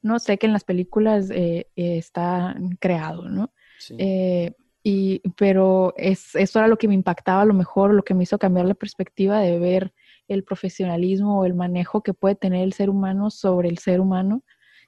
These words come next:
Speaker 1: este, que no, no me causaba, ¿no? Al principio sí decían, "Sí, segura, no estás mareada, nada", y no, me marea más ver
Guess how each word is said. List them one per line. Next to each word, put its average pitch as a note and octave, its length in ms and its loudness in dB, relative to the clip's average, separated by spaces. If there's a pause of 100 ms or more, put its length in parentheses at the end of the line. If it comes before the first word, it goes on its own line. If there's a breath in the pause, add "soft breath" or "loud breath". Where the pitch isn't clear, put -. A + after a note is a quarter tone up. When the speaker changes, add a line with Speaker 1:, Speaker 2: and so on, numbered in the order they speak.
Speaker 1:
este, F#3 720 -12
que F#3 160 -6
no, F3+ 360 -4
no F#3+ 220 -2
me G#3+ 140 0
causaba, F#3+ 640 -2
¿no? G3 100 -4
Al G#3+ 80 -2
principio G3 360 -4
sí G3 200 0
decían, F3+ 360 -4
"Sí, G#3+ 320 -4
segura, A3+ 420 -2
no G#3 80 0
estás A3+ 220 -6
mareada, A#3 480 -2
nada", A#3+ 260 -2
y G3+ 100 -2
no, G#3 520 -4 (280 loud breath)
me A3 200 2
marea G#3 380 4
más C4+ 280 4
ver C4 300 2